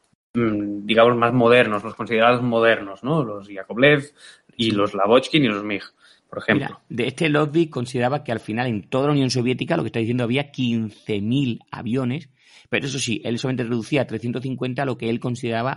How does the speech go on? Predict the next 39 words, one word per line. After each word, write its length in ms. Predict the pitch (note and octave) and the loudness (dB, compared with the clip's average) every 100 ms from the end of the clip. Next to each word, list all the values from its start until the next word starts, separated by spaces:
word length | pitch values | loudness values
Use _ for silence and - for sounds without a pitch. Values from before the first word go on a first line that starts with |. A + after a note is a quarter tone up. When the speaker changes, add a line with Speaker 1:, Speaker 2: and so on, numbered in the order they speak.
| - | -6
Speaker 2:
aviones 340 | G#2 G#2+ A#2+ | -6 -6 -6
modernos, 480 | G2+ G2 F2 F2+ - | -6 -6 -6 -10 -18
que 80 | - | -18
habría 180 | F#2+ G2 | -14 -10
que 100 | G2+ | -6
ver, 240 | A2 B2 _ _ _ _ _ | -6 -8 _ _ _ _ _
eh, 260 | - - - | -16 -14 -8
lo 140 | G#2+ G2+ | -8 -6
que 260 | G#2 G2 | -6 -4
el 80 | G2 | -6
ejército 400 | F#2 G#2 G#2 G#2+ | -6 -10 -8 -6
alemán 260 | G#2 G2+ G#2+ | -6 -6 -6
entendía 300 | G#2+ G2+ G2+ | -6 -6 -8
como 180 | G#2 F#2 | -8 -10
modernos, 540 | F2 G#2+ F2+ E2+ - | -8 -8 -8 -12 -16
porque 180 | F#2+ G2+ | -14 -10
incluso 260 | G2 G2 A2 | -10 -8 -8
a-, 60 | |
al 140 | - G2 | -8 -6
principio 360 | G#2+ A#2 A#2+ | -4 -4 -4
decía, 280 | A2+ - G#2+ | -6 -6 -6
"Oye, 160 | A#2 A2+ | -6 -6
tenemos 260 | A2 C3 | -6 -6
los 100 | C3 | -6
aviones, 380 | B2 B2+ B2+ B2+ _ _ _ | -6 -4 -6 -8 _ _ _
los 180 | - A#2+ | -6 -4
cazas 340 | - D3 - F3+ | 0 -2 0 -2
y 60 | |
los 120 | B2+ A#2+ | 0 -2
cazas 260 | C3 D#3+ | -6 -8
con 180 | - B2 | -6 -4
motores 340 | A2+ A#2+ A#2+ A2 | -4 -4 -4 -4
modernos". 440 | G#2+ G#2 F2 F2 | -2 -2 -4 -14
O 40 | |
sea, 140 | F2+ G#2 | -14 -8
ahí 160 | G#2+ | -6
estamos 300 | G#2 - G#2+ | -6 -8 -12
también 240 | A2 A2 A2 | -10 -8 -8
esa 320 | A2 G#2 G2 | -8 -10 -12